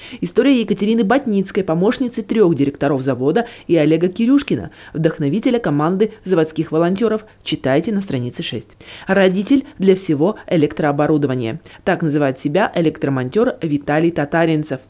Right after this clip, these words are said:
Страница номер семь. Оседлали верблюда, встретили Будду и вернулись новыми людьми.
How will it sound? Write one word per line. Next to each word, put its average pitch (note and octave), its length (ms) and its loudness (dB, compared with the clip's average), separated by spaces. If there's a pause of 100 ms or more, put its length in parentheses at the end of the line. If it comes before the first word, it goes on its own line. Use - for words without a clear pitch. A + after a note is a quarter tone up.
(140)
Страница C#3+ 460 -2
номер C#3 180 -2
семь. C#3 280 -2 (520)
Оседлали D#3+ 600 2
верблюда, A3 560 2 (180)
встретили F3+ 540 -2
Будду G#3 420 2 (140)
и A#3+ 120 2
вернулись G3 600 2 (140)
новыми E3+ 400 2
людьми. C#3+ 400 2